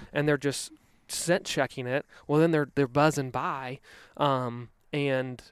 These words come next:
they're probably going to be within range. But the other aspect, uh, i-, in a size comparison is, is if a buck, like, if it's dense cover, it takes a little while to, like, survey that, right?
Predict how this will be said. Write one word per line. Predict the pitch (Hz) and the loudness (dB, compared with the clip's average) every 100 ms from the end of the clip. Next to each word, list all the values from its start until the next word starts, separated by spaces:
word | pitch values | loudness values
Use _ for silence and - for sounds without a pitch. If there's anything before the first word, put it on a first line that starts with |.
| _ _ _ _ | _ _ _ _
they're | 135 | -6
probably | - 165 147 151 | -2 -2 2 0
going | 143 151 147 | 0 -2 -2
to | |
be | 139 147 | 0 0
within | 143 143 165 | 0 -2 0
range. | 165 202 127 - | 0 0 -4 -4
But | 160 | -2
the | 147 | 0
other | 151 370 330 | 0 0 -2
aspect, | 139 131 - 139 131 _ _ - | -4 -8 -6 -6 -6 _ _ -6
uh, | 147 135 | -2 0
i-, | 156 143 | -2 0
in | 139 | -2
a | 127 | -2
size | - - 196 175 147 - - _ | -4 0 0 0 -2 -4 -14 _
comparison | - 135 - 190 277 - 135 135 - - - - | -8 -8 -6 -6 -6 -6 -6 -6 -10 -20 -10 0
is, | 165 143 - - - | 2 2 -6 -18 -4
is | 160 151 | -2 0
if | 185 | 0
a | 139 | 0
buck, | - 180 294 - - - - _ _ _ _ _ _ _ - | 2 2 2 -4 -20 -20 -20 _ _ _ _ _ _ _ -4
like, | 151 - _ _ - | -2 -2 _ _ -4
if | 165 | 0
it's | 320 - | 0 4
dense | 170 180 | 4 4
cover, | - 175 151 123 - | 4 4 4 4 2
it | - | 2
takes | 202 208 - | 2 0 2
a | |
little | 165 143 | 2 4
while | 143 135 135 | 4 4 2
to, | - 135 | 0 -2
like, | 127 | -2
survey | - 160 127 123 | 0 2 2 -2
that, | 123 123 | -4 -2
right? | 131 139 156 | 2 2 0